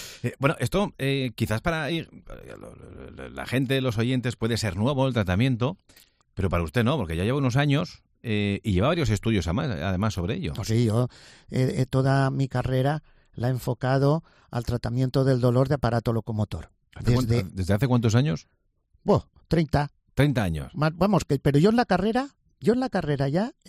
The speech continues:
Speaker 2: ya me, me, me empecé a formar en reumatología. Iba, sin haber acabado la carrera, iba con el, con el catedrático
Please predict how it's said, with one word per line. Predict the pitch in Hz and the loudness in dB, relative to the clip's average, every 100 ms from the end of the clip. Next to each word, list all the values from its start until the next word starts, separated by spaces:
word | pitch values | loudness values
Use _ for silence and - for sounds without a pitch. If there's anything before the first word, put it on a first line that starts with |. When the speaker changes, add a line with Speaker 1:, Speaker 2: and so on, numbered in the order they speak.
| - - | -20 -4
Speaker 2:
ya | 170 240 277 _ _ _ _ _ _ _ _ | 0 0 -2 _ _ _ _ _ _ _ _
me, | 147 151 151 151 147 175 | -4 0 2 2 0 -2
me, | 135 147 143 143 143 | -2 0 2 2 0
me | 139 | -2
empecé | 139 143 190 | 0 0 0
a | 202 | 0
formar | 190 160 151 | 0 0 0
en | 151 147 143 | 0 0 0
reumatología. | 135 135 131 135 131 - 202 269 - _ _ _ _ _ _ - | -2 -2 0 0 0 0 -4 -4 -10 _ _ _ _ _ _ -4
Iba, | 175 180 190 185 175 - | 0 4 4 4 2 -2
sin | 165 147 | -2 -2
haber | 160 175 | 0 0
acabado | 185 170 165 | 0 2 2
la | 160 | 2
carrera, | 143 127 120 131 | -2 -2 -2 -2
iba | - 156 165 | -2 0 0
con | 156 151 | 0 2
el, | 147 147 143 135 - - - _ | 2 2 0 -4 -8 -20 -20 _
con | 143 139 | 0 2
el | 139 135 | 4 2
catedrático | 139 127 131 143 151 160 208 | 0 0 2 4 2 0 -2